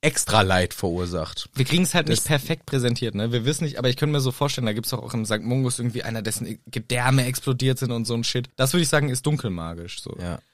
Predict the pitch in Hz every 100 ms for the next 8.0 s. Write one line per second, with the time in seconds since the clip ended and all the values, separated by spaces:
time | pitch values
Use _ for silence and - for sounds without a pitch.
0 | _ _ _ _ - 131 147 143 202 220
1 | 214 190 185 220 202 180 - 185 233 139
2 | - 147 143 139 131 127 127 170 170 143
3 | 131 104 104 - 120 147 139 113 107 127
4 | - 110 113 107 - 98 104 101 98 147
5 | 190 - 127 110 - - 147 127 107 120
6 | 139 - _ - 104 107 127 160 - 156
7 | - - 151 202 - - - 101 104 -